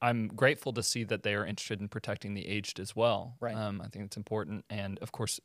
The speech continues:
Speaker 1: people with disabilities, um, I think, I can't remember which European nation I,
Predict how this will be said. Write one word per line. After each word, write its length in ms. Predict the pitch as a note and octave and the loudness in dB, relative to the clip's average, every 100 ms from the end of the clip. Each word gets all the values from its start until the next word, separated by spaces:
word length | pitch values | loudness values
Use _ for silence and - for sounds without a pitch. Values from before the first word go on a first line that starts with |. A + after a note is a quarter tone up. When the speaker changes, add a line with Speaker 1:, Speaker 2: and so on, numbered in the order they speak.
| - | -4
Speaker 1:
people 220 | A#2 G#2+ | -4 -2
with 120 | G2 | -4
disabilities, 800 | A2+ - G2+ G#2 G#2+ G2+ G2 - _ - _ _ _ _ _ | -2 -4 -2 0 0 0 -4 -6 _ -20 _ _ _ _ _
um, 440 | G#2+ G2+ G2 F#2 G2+ - _ _ _ - - | -2 0 -2 -4 -10 -16 _ _ _ -12 -8
I 60 | |
think, 220 | A2+ A2+ - _ _ - | -2 -2 -2 _ _ -16
I 40 | |
can't 220 | - A#2+ | -6 -4
remember 340 | G#2+ G#2+ G2+ G2 | -2 -4 -2 -2
which 340 | G2 G2 - | -4 -4 -6
European 360 | G#2 G2+ - G2 | -4 -4 -4 -6
nation 300 | G2 - G2+ | -4 -6 -6
I, 240 | F#2+ F#2+ | -6 -6